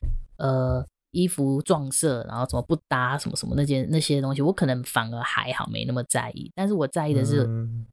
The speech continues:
Speaker 1: 我 care，我，我只要做到这一件事情，我就觉得我出去得体了的那个点。
Speaker 2: 哦，
Speaker 1: 对。
Speaker 2: 好，那我们来接下来试一下，就是我们把几个，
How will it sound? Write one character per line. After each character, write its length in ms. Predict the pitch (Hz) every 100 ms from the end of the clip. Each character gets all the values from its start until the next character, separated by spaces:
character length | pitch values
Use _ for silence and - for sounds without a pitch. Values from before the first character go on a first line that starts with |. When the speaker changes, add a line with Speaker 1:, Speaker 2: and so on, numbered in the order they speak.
| _
Speaker 1:
我 140 | 139 123
care， 500 | - 160 117 80 -
我， 280 | - 120 113 - _ _
我 100 | 151
只 100 | 160
要 80 | 165
做 180 | 185 196
到 240 | 165 165 -
这 100 | 202
一 100 | 147
件 220 | 139 139
事 140 | 135 127
情， 280 | - - 175
我 80 | 139
就 100 | 156
觉 120 | 156
得 80 | 131
我 100 | 123
出 160 | -
去 160 | 131 139
得 260 | - 69 95
体 300 | - - -
了 120 | 156 -
的 100 | 120
那 220 | 127 131
个 100 | 131 -
点。 180 | - - _ _ _ _ _
Speaker 2:
哦， 420 | 113 110 107 120 - _ -
Speaker 1:
对。 120 | -
Speaker 2:
好， 220 | 127 - - - _ -
那 140 | 165
我 80 | 139
们 180 | 123 120
来 260 | 117 123 - _ _ _ _ _ _ -
接 140 | 196
下 120 | 202
来 120 | 139 117
试 260 | - 139
一 40 | 117
下， 200 | 127 117
就 80 |
是 80 | 120
我 60 | 117
们 100 | 110
把 160 | 113 120
几 320 | 127 - 107
个， 140 | -